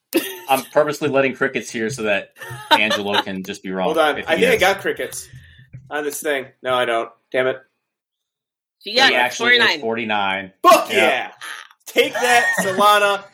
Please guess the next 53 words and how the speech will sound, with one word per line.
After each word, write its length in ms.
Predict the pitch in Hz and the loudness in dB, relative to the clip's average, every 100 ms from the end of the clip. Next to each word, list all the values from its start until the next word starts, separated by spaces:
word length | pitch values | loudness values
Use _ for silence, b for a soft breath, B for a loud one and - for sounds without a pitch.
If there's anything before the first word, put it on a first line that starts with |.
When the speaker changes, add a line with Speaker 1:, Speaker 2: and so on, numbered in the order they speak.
| - | -2
Speaker 3:
and 260 | 180 180 | 0 2
Steve. 520 | 180 - 160 151 147 143 | -2 -8 -6 -4 -6 -6
Angelo's 500 | 160 170 165 170 143 | -2 -2 -2 -6 -6
a 60 | 131 | -10
genius. 840 | - - 139 135 123 101 - - - | -16 -12 -8 -8 -8 -8 -8 -10 -14
Speaker 1:
<laughs> 120 | _ - | _ -2
I 340 | 453 440 302 | 0 0 2
didn't 180 | 320 330 | 4 2
even 280 | 302 247 - | 2 -2 -2
Speaker 3:
All 60 | 254 | -2
right. 80 | |
Speaker 1:
talk 80 | 262 | -2
down 320 | 202 220 254 190 | 0 2 2 -2
on 80 | |
you 240 | 175 170 170 | -6 -8 -6
about 360 | 220 208 165 170 | -4 -2 -2 -4
it. 180 | 160 - | -6 -10
Speaker 3:
<laughs> 140 | _ - | _ -2
Shut 160 | 330 | 4
up, 160 | 349 285 | 6 6
Speaker 1:
I 140 | 285 247 | 4 4
forgot 460 | 226 220 214 214 | 4 4 2 0
her 80 | 190 | -2
Speaker 3:
Solana. 260 | 190 180 165 | -2 -4 -10
Speaker 1:
age. 60 | - - 403 | -12 -12 -4
Speaker 2:
I 280 | 440 392 | -2 -2
was 100 | 320 226 | -4 2
just, 280 | 508 - 160 | 2 2 -6
I 100 | 202 | -8
was 80 | |
just 200 | 214 180 156 | -6 -6 -2
letting 480 | 170 185 196 196 156 | 0 2 0 -2 -4
you 680 | 139 151 165 185 202 208 214 | -8 -4 2 4 4 4 0
sort 480 | - - 190 190 196 | -4 -4 0 2 4
that 180 | 466 170 | 4 4
out 240 | 165 165 247 | 4 2 2
on 60 | |
Speaker 1:
And 340 | 349 381 285 - | 2 2 0 -2
Speaker 2:
your 100 | 143 | -2
own. 240 | 139 113 | -2 0
Speaker 1:
I 140 | 240 254 | 0 2
wanna 240 | 311 359 | 0 -2
just 180 | 311 320 214 | -4 -10 -12
real 220 | 226 277 | -16 -16
quick 280 | 277 240 233 | -10 -8 -8
say, 440 | - 190 196 220 214 | -6 -4 -2 -2 -6
Steve, 460 | - - 220 240 247 | -14 -10 -6 -6 -6
on 240 | 190 196 185 | -6 -4 -4
my 180 | 180 214 | -6 -8
podcast, 600 | 196 190 190 208 202 202 | -10 -12 -4 0 0 -2
Jen 200 | 180 190 | -8 -8
called 280 | 208 180 185 | -10 -12 -10
herself 400 | 185 208 196 190 | -10 -8 -8 -10